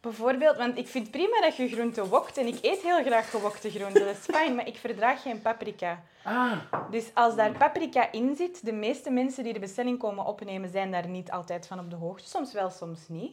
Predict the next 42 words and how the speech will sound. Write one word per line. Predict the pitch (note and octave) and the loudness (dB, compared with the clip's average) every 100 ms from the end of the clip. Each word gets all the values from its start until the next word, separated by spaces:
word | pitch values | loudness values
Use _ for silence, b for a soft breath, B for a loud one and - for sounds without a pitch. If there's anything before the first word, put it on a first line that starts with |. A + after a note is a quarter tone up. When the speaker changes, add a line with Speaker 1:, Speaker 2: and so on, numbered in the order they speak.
| _ | _
Speaker 1:
Er | _ - - A3 | _ -20 -12 -6
wordt | A#3+ - | -4 0
vaak | B3+ A#3+ | 0 2
nagevraagd | A3 G#3+ G3 G3+ G3 G3 | -2 -2 -2 -4 -4 -8
in | F3+ | -12
de | F3 | -6
keuken | G3+ F#3 F3 | -4 -4 -4
en | F3 | -8
dan | F3 | -8
zeggen | F3 F3 | -6 -8
ze: | F3 | -6
"Nee, | G#3+ | -2
nee, | B3 | 0
er | A3+ | 0
zit | G3+ F#3+ | -4 -12
geen | G3+ | -8
paprika | G3 G3+ G3 F#3+ | -6 -6 -8 -6
in, | F3 F3 | -6 -6
krijg | G#3+ G3+ | -6 -6
het | F3 | -6
op | G3 | -12
mijn | F#3+ F3+ | -10 -8
bord, | F3+ F3+ | -6 -8
ligt | F#3 | -14
er | E3+ | -12
paprika | F3+ E3+ E3 D3+ | -10 -10 -8 -8
op?" | - - - - _ B B B B B B B B B - - - - G#3 | -4 -6 -8 -20 _ B B B B B B B B B -20 -20 -20 -12 -6
Dus, | G#3+ - - - A3+ - - - - B B - | -6 -8 -16 -16 -16 -16 -20 -20 -20 B B -12
ik | A#3 | -4
heb | C#4+ - | -2 0
ene | D#4+ F#4 F#4 | 2 2 2
keer | F#4 E4 C#4 | 0 0 0
gehad, | A3 G#3 | -2 -2
Speaker 2:
Maar | C#3+ | -2
Speaker 1:
we | |
Speaker 2:
in, | A3 | 0
Speaker 1:
zijn | A#3+ B3 B3 - | -2 -4 -6 -12
gaan | - A#3 A#3+ - | -6 -4 -4 -10
Speaker 2:
in, | D3 | -8
in | |
een | C#3+ C3+ | -8 -6
zeker, | D3+ D#3+ | -6 -8